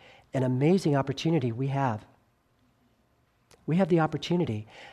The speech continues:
of sending Bible studies to every single address in Coeur d'Alene,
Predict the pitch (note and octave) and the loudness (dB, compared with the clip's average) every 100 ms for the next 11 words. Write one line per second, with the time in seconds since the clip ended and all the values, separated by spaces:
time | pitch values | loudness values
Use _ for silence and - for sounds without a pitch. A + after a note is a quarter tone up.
0 | - - - D#3+ C#3+ D3 D#3 D3 A#2+ A2 | -10 -6 0 2 4 2 2 -2 -4 -6
1 | G#2+ - - - D#3 D#3+ E3 E3+ - - | -8 -12 -12 -2 -2 0 -2 -4 -6 -16
2 | - D#3+ D3+ D3+ - - C#3+ A#2 A2+ G2+ | -4 -2 0 -4 -6 -2 -2 -2 -8 -10
3 | - - _ _ _ A#2+ A#2 - C#3+ C#3+ | -18 -20 _ _ _ -10 -10 -4 0 2
4 | D#3 G3+ | 2 0